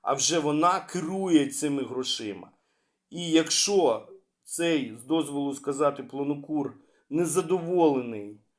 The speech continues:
що вона там щось неправильно витрачає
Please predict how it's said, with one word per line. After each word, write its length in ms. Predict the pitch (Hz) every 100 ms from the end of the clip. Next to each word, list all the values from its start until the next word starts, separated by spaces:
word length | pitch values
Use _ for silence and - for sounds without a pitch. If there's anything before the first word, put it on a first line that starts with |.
| _
що 680 | - - - 151 151 120 - _ _ _ _ _ _ _ _
вона 300 | - 135 151
там 180 | 147 139
щось 280 | 131 143 139
неправильно 680 | 143 143 170 190 175 151 143
витрачає 880 | 139 139 143 139 160 160 151 123